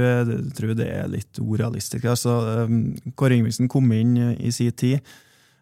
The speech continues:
med den energien som vi håper nå da, at, eh, Tetti kanskje skal få inn i klubben. Ehm, og Ingebrigtsen kunne jo det her Rosenborg-spillet fire tre tre til fingerspissene. Han var ekspert på det.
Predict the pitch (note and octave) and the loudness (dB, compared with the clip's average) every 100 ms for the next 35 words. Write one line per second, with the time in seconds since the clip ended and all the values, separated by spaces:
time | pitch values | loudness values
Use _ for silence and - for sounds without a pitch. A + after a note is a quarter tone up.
0 | - B2 A#2+ A#2+ A#2+ A#2 A2+ - - D3 | 0 2 4 4 2 0 0 -4 0 4
1 | C3+ B2 C#3+ C3 A2 G#2 A2 A2 A#2+ A#2+ | 4 4 4 4 4 2 0 2 2 2
2 | C3 C3 A#2+ - A#2 B2 A#2+ A#2+ - A#2 | 2 2 0 0 2 2 2 2 0 -4
3 | - - A#2 A#2 A#2 - G#2+ C#3+ C#3 B2+ | -4 -4 -2 0 -2 -4 -2 0 0 0
4 | C#3 C3 C3 D3 C#3+ A#2 A#2+ A#2+ A#2+ A#2+ | 2 2 2 2 2 4 4 4 2 2
5 | A#2 C#3+ A2+ A#2+ B2 - - B2+ B2 A#2+ | 0 0 2 2 0 -4 -2 0 2 0
6 | A#2+ A#2+ A#2 A#2 - - - - A#2 A#2 | 0 0 0 0 -2 -6 -10 -8 -4 -2
7 | A2+ A2+ - - _ _ _ - A2+ A2 | 0 -2 -4 -14 _ _ _ -4 2 2
8 | - - B2+ C3 G#2+ - - A#2 A#2 A2+ | 0 -2 0 0 0 0 0 0 0 0
9 | A2+ A2+ G#2+ - A2+ - G#2 A2 A#2 G#2+ | 0 0 -2 -4 -6 -4 -4 -2 0 0
10 | G#2 A2 G#2 - G#2+ A2 - A2+ B2 A2+ | -4 -4 -4 -4 -4 -4 -4 -6 -2 -4
11 | A2 A2 - A#2 B2 - A#2 A2 A2+ - | -4 -6 -2 0 0 -2 -2 0 -2 -4
12 | B2+ - - A2 A#2+ A#2+ | -6 -6 -8 -6 -2 0